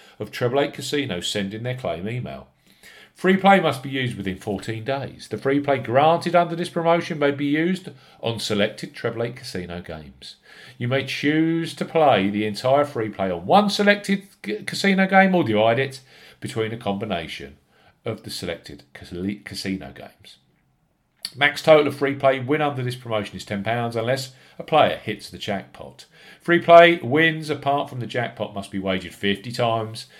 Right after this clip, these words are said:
before being withdrawn within ninety days of being credited. Full terms and conditions apply. It's simple.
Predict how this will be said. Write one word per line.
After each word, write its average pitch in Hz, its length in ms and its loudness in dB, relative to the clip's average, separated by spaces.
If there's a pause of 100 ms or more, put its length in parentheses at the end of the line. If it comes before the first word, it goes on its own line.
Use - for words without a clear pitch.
(140)
before 101 280 -4
being 101 340 -2
withdrawn 98 580 -4 (300)
within 95 340 -2
ninety 104 400 -4
days 113 340 0
of 104 100 -10
being 101 220 0
credited. 104 500 -6
Full 117 500 -6
terms 107 360 -6
and 101 100 -14
conditions 101 460 -8
apply. 95 320 -4
It's - 140 -10
simple. 156 580 0